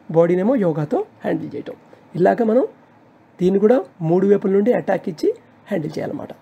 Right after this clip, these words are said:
ధన్యవాదాలు. నమస్కారం. ఈ విశ్వం అంతా కొన్ని మిలియన్ల గెలాక్సీలతో ఉంది.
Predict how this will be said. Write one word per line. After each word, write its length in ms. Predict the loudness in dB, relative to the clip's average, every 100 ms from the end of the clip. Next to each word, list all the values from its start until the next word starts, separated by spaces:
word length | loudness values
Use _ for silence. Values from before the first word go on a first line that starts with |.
| _ -20 -20 -6
ధన్యవాదాలు. 640 | -2 0 2 0 -2 -8 -14 _ -18 _ _ _ _ _ _ _ _ _ -2 4
నమస్కారం. 560 | 4 4 2 2 2 -4 _ _ _ _ _ _ _ _ _ _ _ _ _ _ -20 -20 -20 -20 -20 -20 -20 -20 0 4
ఈ 100 | 4
విశ్వం 400 | 4 4 4 4
అంతా 480 | 4 2 2 0 -6 -2
కొన్ని 500 | 0 2 2 0 -2 -8 -20 _ _ 0
మిలియన్ల 580 | 4 6 8 6 4 2
గెలాక్సీలతో 840 | -2 -2 -2 -2 0 -2 -2 -4
ఉంది. 340 | -4 -4 -4